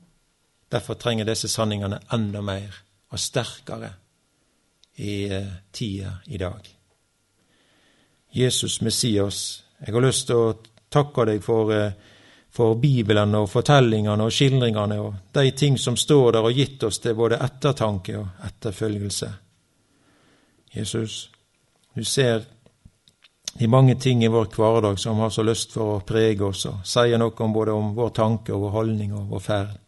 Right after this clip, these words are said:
Vi ber deg om at du har sagt det sånn, og latt oss òg ta det inn til vårt, eh, tanke og hjerte, til ordet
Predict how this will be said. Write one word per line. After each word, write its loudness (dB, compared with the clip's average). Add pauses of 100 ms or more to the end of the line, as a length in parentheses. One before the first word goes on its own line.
(760)
Vi -6
ber 2
deg 2
om 2
at -4 (1200)
du 0
har 2
sagt -2
det 0
sånn, 2 (420)
og -6
latt -6
oss -4 (160)
òg 0
ta 2
det 2
inn -2
til -4
vårt, -8 (280)
eh, -4
tanke 0
og 0
hjerte, -6 (480)
til -2
ordet -6